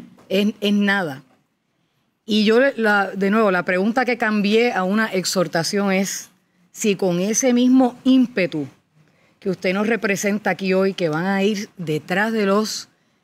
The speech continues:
de esos reembolsos, ¿verdad?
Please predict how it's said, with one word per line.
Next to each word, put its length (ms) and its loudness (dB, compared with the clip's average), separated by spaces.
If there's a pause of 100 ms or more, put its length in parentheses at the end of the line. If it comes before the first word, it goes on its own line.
(260)
de 160 -2
esos 380 0
reembolsos, 720 0 (460)
¿verdad? 320 -2